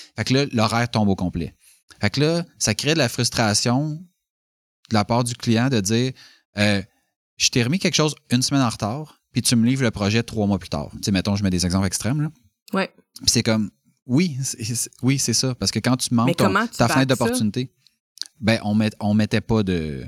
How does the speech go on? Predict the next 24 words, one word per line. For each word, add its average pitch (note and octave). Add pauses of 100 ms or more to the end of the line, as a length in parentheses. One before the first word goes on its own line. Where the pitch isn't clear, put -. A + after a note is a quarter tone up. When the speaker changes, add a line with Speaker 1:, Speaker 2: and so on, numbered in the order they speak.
(340)
Speaker 1:
on, F#2+
on A2+
essaie A#2
de G#2
pas G#2
mettre G2 (440)
de G2+
date. - (480)
Speaker 2:
Ok, E3+
Speaker 1:
Fait -
que -
ce F3+
qu'on -
Speaker 2:
mais -
Speaker 1:
va C3
dire, C3+
c'est -
Speaker 2:
après B2+
Speaker 1:
qu'on A#2+
va A2+
Speaker 2:
ça -
Speaker 1:
dire C3
un A2+
projet, B2